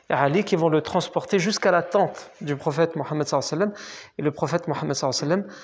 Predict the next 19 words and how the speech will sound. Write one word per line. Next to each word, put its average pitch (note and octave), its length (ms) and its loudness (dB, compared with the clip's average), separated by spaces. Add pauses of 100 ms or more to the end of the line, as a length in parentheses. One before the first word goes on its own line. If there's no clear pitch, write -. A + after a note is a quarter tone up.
(260)
sallam C#3+ 320 2
va D#3 60 -2
s'occuper D3+ 420 -4
de C3 100 0
lui, C#3 300 0
va D#3+ 140 -2
le C3+ 100 -2
soigner, C#3+ 420 0
va D3+ 120 0
le C3+ 80 0
rassurer. C3 520 -4 (2000)
Et D3 40 -2
il A#2+ 60 0
faut - 140 0
imaginer D3 420 2
que D#3 100 -2
les C#3 120 2
dernières C#3+ 500 2
heures G3 320 0